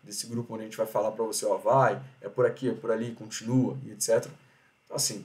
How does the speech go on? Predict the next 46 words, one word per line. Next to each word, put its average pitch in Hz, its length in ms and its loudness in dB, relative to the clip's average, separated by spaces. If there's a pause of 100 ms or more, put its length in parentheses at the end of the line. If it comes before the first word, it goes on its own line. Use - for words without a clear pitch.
(140)
eu 143 200 4
não 170 240 4
sei - 260 2
o 151 60 -2
que 156 120 -10
que - 80 -6
você 151 80 -2
tá 147 120 0
fazendo 127 280 2
procurando 131 360 -2
um - 20 0
lançador 117 460 0
de 107 100 -14
infoproduto. - 580 -10 (520)
De 113 200 -8
verdade. 113 540 2 (320)
Você 87 140 -14
podia 107 180 -6
tá 113 80 4
ganhando 107 240 -4
dinheiro 104 320 -6 (160)
agora. 131 500 4 (480)
Agora, 127 420 6
como 113 180 -8
eu 113 80 -6
acabei 123 260 -6
de 120 80 -8
ganhar 113 220 0
aqui - 180 -10
<laughs> - 0 -
também. 139 720 4 (480)
Você - 140 -10
podia 135 260 2
tá 131 140 6
ganhando 127 240 2
muito 127 280 -6
mais 123 180 0
dinheiro 117 280 -2 (540)
conversando 127 460 2
com 120 100 -4
as 113 60 -8
pessoas, 113 320 -8
dando 110 160 -10
a - 20 -12
tua 104 100 -12
opinião 113 440 -4